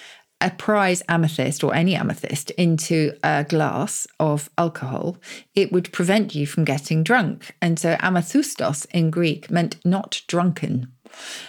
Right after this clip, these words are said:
So the idea is that you wouldn't become intoxicated if you remember. You remember intoxicated actually goes back to toxon, which was the poison that archers used to dip their arrows in. So if they were firing poison arrows,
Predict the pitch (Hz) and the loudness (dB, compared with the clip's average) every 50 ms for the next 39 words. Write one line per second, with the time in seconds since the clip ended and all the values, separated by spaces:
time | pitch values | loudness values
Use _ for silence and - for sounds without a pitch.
0 | - - - 170 - - 190 175 170 165 160 - 180 175 185 185 202 214 196 - | -16 -12 -8 -4 0 2 4 4 4 4 2 2 2 2 2 4 4 2 4 4
1 | 165 160 147 156 143 151 160 160 165 175 240 285 302 254 233 220 226 - 190 180 | 2 2 2 0 0 2 2 2 4 4 2 2 2 2 0 0 0 2 2 4
2 | 175 175 170 - 226 - - - - - - 147 135 127 - - - - - - | 2 2 0 -2 -4 -6 -6 -8 -8 -6 -4 -4 -4 -4 -6 -8 -8 -8 -10 -14
3 | - _ _ _ _ - 160 - - 165 160 147 147 147 - 151 160 160 175 202 | -18 _ _ _ _ -4 -4 -4 -2 -2 -2 0 0 0 0 0 2 2 2 4
4 | 208 202 180 175 175 175 214 220 - - - - - 175 165 165 160 - 156 156 | 4 4 2 2 0 0 -2 -2 -4 -6 -10 -4 0 0 0 0 0 0 0 0
5 | - - - - 151 160 151 143 - 147 - - - - 160 147 - - - 247 | -2 -2 -4 -4 -2 -2 -2 0 0 -2 -4 -4 -2 -4 -4 -2 -2 -2 -2 -2
6 | - - - - - 156 147 147 151 160 - - - - - - - 156 - 175 | -2 -2 -4 -2 0 0 2 2 0 -2 -4 -8 -16 -12 -6 -4 -4 -2 0 -2
7 | 160 - 170 160 - - 240 240 220 226 208 165 - 147 147 151 156 160 - - | -2 -2 -4 -6 -2 0 2 4 4 4 2 2 0 0 2 2 0 -2 -4 -10
8 | - - - - 185 165 - - - 180 208 202 208 - - - - 165 151 151 | -18 -8 -2 0 0 0 0 0 0 2 4 4 2 2 0 0 2 2 2 2
9 | 143 175 156 156 156 - - 175 151 - - 214 - - - - 165 156 147 - | 2 2 2 2 0 0 -2 -4 0 0 0 0 0 -2 -4 -2 0 0 0 0
10 | 170 175 175 170 156 147 143 143 - 139 147 143 139 143 151 - - - 151 151 | 0 2 2 2 2 2 0 0 0 -2 -2 0 -2 -2 -2 -2 -2 0 0 0
11 | 139 151 160 - - 165 160 156 156 156 156 - 196 185 175 170 160 160 160 160 | 0 0 -2 -2 -2 0 0 0 0 -2 -2 0 0 2 2 2 2 0 0 0
12 | - 190 180 165 160 160 151 - 160 170 175 170 151 143 139 147 160 170 - | 0 0 2 2 0 -2 -2 0 0 0 0 0 0 0 0 0 0 -2 -4